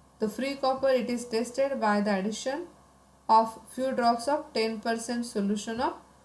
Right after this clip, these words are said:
copper K four F E C N six, that is potassium ferrocyanide to a small quantity of mixture.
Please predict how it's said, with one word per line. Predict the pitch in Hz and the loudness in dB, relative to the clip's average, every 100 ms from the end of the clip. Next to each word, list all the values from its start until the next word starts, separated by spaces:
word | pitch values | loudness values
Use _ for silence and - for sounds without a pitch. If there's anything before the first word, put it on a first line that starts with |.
| _ | _
copper | - 160 202 233 247 - - - - _ - _ _ _ _ - | 0 2 2 -2 -4 -10 -20 -20 -20 _ -20 _ _ _ _ -6
K | 247 254 | 2 2
four | 254 269 269 | 4 2 2
F | 233 226 | 0 -2
E | 233 | -2
C | 214 226 | -4 0
N | 208 208 | 2 2
six, | - 339 - - - _ | 0 -4 -6 -18 -20 _
that | - 208 | 0 2
is | 233 233 | 0 -2
potassium | 220 208 233 - 269 285 | -4 -2 -2 -2 -4 -4
ferrocyanide | - 208 202 208 214 196 196 254 - - - - - _ - | -2 0 0 0 0 0 0 -2 -6 -18 -20 -20 -20 _ -4
to | 233 220 | 2 2
a | 240 | 2
small | 247 - 226 240 | -2 -2 2 2
quantity | 254 247 240 247 240 | 2 -2 -2 -4 -2
of | 247 247 226 | -2 -2 0
mixture. | 202 - - 190 | 0 0 -4 -4